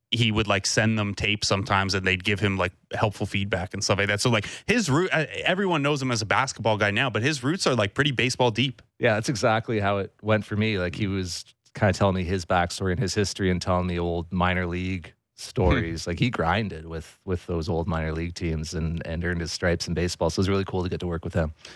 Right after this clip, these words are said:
Speaker 1: Yeah, it's great. And you were in, uh, I mean, that's a great part of the broadcast, a part that, I don't know, you tell me, it looked maybe less great, but you almost got hit with a couple balls. You and Yusei Kikuchi were just dodging them, uh, <laughs> throughout the weekend.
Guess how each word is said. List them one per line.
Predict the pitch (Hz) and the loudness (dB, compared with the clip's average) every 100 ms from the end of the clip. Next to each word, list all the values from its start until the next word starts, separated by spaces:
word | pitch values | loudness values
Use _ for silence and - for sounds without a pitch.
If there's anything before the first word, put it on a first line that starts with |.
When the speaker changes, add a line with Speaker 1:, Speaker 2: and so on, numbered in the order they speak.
| - | -2
Speaker 1:
Yeah, | 180 117 | 0 0
it's | - | 0
great. | 131 - | 0 2
And | 110 107 110 | 2 2 2
you | 113 | 2
were | 110 110 | 2 2
in, | 107 104 | 2 2
uh, | 104 101 101 98 98 | 2 2 2 0 0
I | 117 | 0
mean, | 117 101 - _ _ _ 110 | 2 0 -6 _ _ _ _
that's | 120 120 - | -2 0 2
a | 127 | 2
great | 123 127 | 2 2
part | 127 120 | 2 2
of | |
the | 117 | 2
broadcast, | 117 123 - 139 156 - - | 2 2 2 0 0 -4 -2
a | |
part | - 131 127 | 0 0 2
that, | 120 113 - _ _ _ _ _ _ _ _ _ - 117 | 0 -2 -10 _ _ _ _ _ _ _ _ _ -2 2
I | 120 | 2
don't | 110 | 4
know, | 107 | 2
you | 101 107 | 0 2
tell | 120 | 2
me, | 107 98 | 2 2
it | 104 | 2
looked | 123 123 | 0 2
maybe | 123 117 110 | 0 2 2
less | 117 - | 2 0
great, | 143 151 143 | 0 2 2
but | 117 | 2
you | 113 220 | 2 2
almost | 285 208 | 2 2
got | 175 | 2
hit | 202 | 2
with | 165 | 2
a | |
couple | 190 156 | 0 2
balls. | 160 175 139 | 2 4 2
You | 208 | 2
and | 254 | 2
Yusei | 202 226 214 175 | 0 0 0 0
Kikuchi | 151 208 202 165 | 0 0 2 2
were | 156 | 2
just | 160 120 | 0 -2
dodging | 107 147 214 247 160 151 | 0 2 2 2 0 0
them, | 135 123 113 - 175 135 | 0 0 -6 -8 -8 0
uh, | 139 143 143 | 2 4 2
<laughs> | - 214 180 208 190 | 0 0 2 2 2
throughout | 165 190 208 | 2 2 0
the | 170 | 0
weekend. | 180 220 123 104 123 | -2 0 0 -2 -2